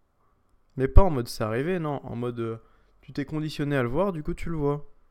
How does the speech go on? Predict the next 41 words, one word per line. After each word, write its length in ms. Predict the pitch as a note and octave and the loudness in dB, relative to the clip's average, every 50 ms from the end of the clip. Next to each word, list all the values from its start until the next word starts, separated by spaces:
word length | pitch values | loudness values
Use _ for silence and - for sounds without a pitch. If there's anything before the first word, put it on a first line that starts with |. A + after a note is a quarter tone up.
| - _ _ _ _ _ _ _ _ _ _ _ _ _ _ - _ - | -20 _ _ _ _ _ _ _ _ _ _ _ _ _ _ -20 _ -20
C'est 100 | - - | -12 0
un 40 | A#2 | 6
peu 100 | - D#3 | 6 8
comme 200 | D3 - C3 B2 | 8 6 -2 -2
l'effet 200 | A#2 A2 - A2+ | -2 -4 -4 -2
placebo. 560 | - - A2+ - - B2 A2 A2 G#2 G#2 - - - - - - - - _ _ _ _ _ _ _ _ _ _ _ _ _ _ _ _ _ _ _ _ _ | -2 -2 -2 -2 -6 -8 -8 -4 0 0 0 -2 -2 -10 -14 -20 -20 -20 _ _ _ _ _ _ _ _ _ _ _ _ _ _ _ _ _ _ _ _ _
Enfin 200 | E3+ E3+ E3 D3 | -2 0 2 2
bref. 320 | A#2+ A2+ G#2+ - - - - - - - - - _ _ _ _ _ _ _ _ _ _ _ _ _ _ _ _ _ _ _ _ _ _ _ _ _ _ _ _ _ _ _ _ _ _ _ | 2 2 0 0 0 -2 -4 -10 -14 -16 -20 -20 _ _ _ _ _ _ _ _ _ _ _ _ _ _ _ _ _ _ _ _ _ _ _ _ _ _ _ _ _ _ _ _ _ _ _
Je 160 | - - B2 | -8 -2 6
me 40 | A#2+ | 6
fais 180 | - - - | 6 6 6
piquer. 340 | - - A#2 - C3+ C3+ D#3 | 2 0 0 0 -4 -4 -4
Tchut, 220 | D#3+ - - - - - | -4 -4 -4 -4 -4 0
tchut, 140 | - - - | -2 -2 4
tchut. 280 | - - - - - - - - - - - - - | 10 10 10 10 10 0 -4 -14 -18 -18 -20 -20 -10
Puis 120 | - E3+ | -4 -2
moi 100 | F#3 A3 | -2 -2
je 60 | G#3 | -2
suis 140 | - - B2+ | -6 -12 -12
très 220 | - - C#3 C3 | -8 -4 -4 -2
zen, 200 | B2+ C#3+ D3 C#3 | -2 -2 -4 -4
vous 80 | A#2+ A2+ | -6 -10
savez, 280 | - - B2+ A#2 B2+ C#3+ | -8 -6 -4 -4 -2 -4
euh, 140 | C#3 A#2+ | -4 -4
j'ai 140 | G#2+ G#2 G#2+ | -6 -8 -10
tendance 340 | - A#2+ A#2 A#2 A#2+ A#2 - | -10 -8 -8 -8 -8 -8 -8
à 40 | G#2+ | -10
méditer 500 | G2+ G#2 G#2 G#2 A2+ G#2+ - - A#2 A2+ | -8 -10 -10 -12 -14 -12 -8 -8 -8 -6
assez 220 | G#2+ G2+ - A2+ | -8 -10 -12 -6
souvent. 400 | G#2+ - - A2 A#2+ C#3+ E3+ - - - - - - - - - - - - - | -4 -4 -2 -2 -4 -6 -8 -10 -14 -20 -20 -20 -20 -20 -20 -20 -20 -20 -12 -10
Donc 120 | C#3 C3 | -10 -6
je 40 | - | -4
suis 120 | - D3+ | -4 0
là, 120 | C3 C#3 E3 | 0 0 0
je 60 | D#3 | 0
respire, 240 | D3 A#2+ - G3+ F3+ | -2 -4 -4 -4 -2
je 100 | D3+ C3+ | -4 -6
fais, « 60 | - - - - - - - - - - - - - | -6 -10 -18 -20 -20 -20 -20 -20 -20 -20 -20 -20 -20
Ah, 960 | - - - - - - - - - - - D#3+ F3 F3 C3 G2+ G2+ G2+ G2 G#2+ | -16 -10 -10 -10 -10 -8 -10 -10 -8 -8 -8 -8 -8 -8 -8 -8 -8 -8 -8 -4
oh, 240 | C3+ D#3 - G2+ G#2+ | -2 -2 -2 -2 -2
ah. 280 | G2 - - - - | -4 -8 -10 -12 -16